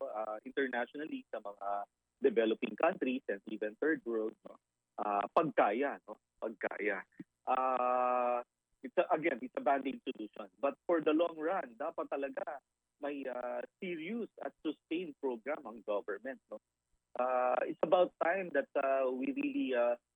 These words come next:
move faster, no, sa energy program natin.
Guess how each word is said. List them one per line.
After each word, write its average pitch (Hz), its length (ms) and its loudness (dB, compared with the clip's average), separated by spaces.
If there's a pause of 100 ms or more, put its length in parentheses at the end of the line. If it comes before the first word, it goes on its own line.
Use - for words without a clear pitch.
(180)
move 156 160 4 (160)
faster, 147 560 0
no, 135 160 -4 (320)
sa - 80 -2
energy 135 560 0
program 120 480 0
natin. 107 400 -6